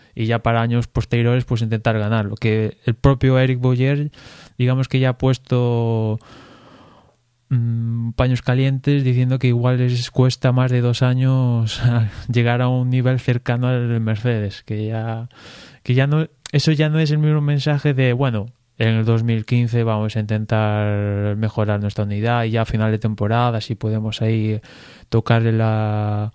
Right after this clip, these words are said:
las narices a los grandes, pues mejor, ¿no? Y ya en el dos mil dieciséis intentar el asalto al título, pues ya está un poco suavizando, viéndoselas venir, ¿no? Otro,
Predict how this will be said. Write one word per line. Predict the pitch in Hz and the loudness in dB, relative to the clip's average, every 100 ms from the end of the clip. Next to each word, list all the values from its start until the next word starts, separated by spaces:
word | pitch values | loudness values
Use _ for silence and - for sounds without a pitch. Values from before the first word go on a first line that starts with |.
| - - | -14 -2
las | 120 | 0
narices | 113 113 117 117 110 | 2 2 0 0 0
a | 117 113 110 | 0 0 -2
los | 110 113 | -2 -2
grandes, | 117 123 131 | -2 -2 -4
pues | - 110 | -4 -4
mejor, | 104 98 117 101 | -4 -2 -2 -2
¿no? | 110 107 - _ | -4 -6 -10 _
Y | 107 | -2
ya | 110 110 | 0 0
en | |
el | 110 | 0
dos | 110 110 | 0 0
mil | 110 107 104 101 104 - - - | 0 -2 -2 -4 -6 -10 -14 -4
dieciséis | 113 113 123 120 - | 0 0 0 0 0
intentar | 113 113 117 113 | 0 2 2 0
el | 113 | 0
asalto | 110 113 113 | 0 0 0
al | 110 | 0
título, | 120 123 127 123 | 0 0 0 -2
pues | 123 110 104 - - - - - - | -4 -6 -6 -10 -20 -20 -20 -20 -2
ya | 139 | 0
está | 135 | 2
un | 143 139 | 0 0
poco | 139 135 | 0 0
suavizando, | 135 135 127 139 143 143 147 147 | 0 0 0 -2 -2 -2 -2 -2
viéndoselas | 135 135 131 131 123 120 | -2 -2 -4 -4 -2 -2
venir, | 113 110 110 104 | -2 -4 -4 -4
¿no? | 113 120 - _ _ _ _ _ _ _ _ _ _ _ | -6 -8 -12 _ _ _ _ _ _ _ _ _ _ _
Otro, | - 151 160 160 160 156 151 151 147 147 | 0 2 2 2 2 2 0 0 0 -2